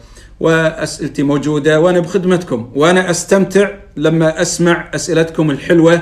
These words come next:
الإيجابية والنقد البناء. وهذه الساعة المباركة موجود مهندس مطلق دعيج، ويحييكم اليوم، وأسعد الله مساءكم متابعيني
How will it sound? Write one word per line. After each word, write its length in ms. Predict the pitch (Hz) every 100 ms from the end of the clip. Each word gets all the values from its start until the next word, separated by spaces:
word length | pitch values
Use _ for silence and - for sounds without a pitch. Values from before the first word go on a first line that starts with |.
| - - - -
الإيجابية 1000 | 135 143 127 151 131 147 160 160 160 - -
والنقد 420 | 202 165 151 120 131
البناء. 720 | 110 120 113 131 156 165 - - -
وهذه 240 | 131 143
الساعة 220 | 117 127
المباركة 560 | 123 135 147 156 180 180 -
موجود 640 | 120 131 120 160 214 220 - - - - -
مهندس 360 | 131 135 123 -
مطلق 240 | 135 127
دعيج، 460 | 110 127 165 208 - - - - - -
ويحييكم 1000 | 131 139 135 127 139 127 143 143 156 139
اليوم، 520 | 120 143 180 196 185 - -
وأسعد 680 | 147 147 147 - 127 - 123
الله 300 | 123 139 123
مساءكم 540 | 131 131 160 151 147
متابعيني 840 | 120 123 120 113 127 127 131 131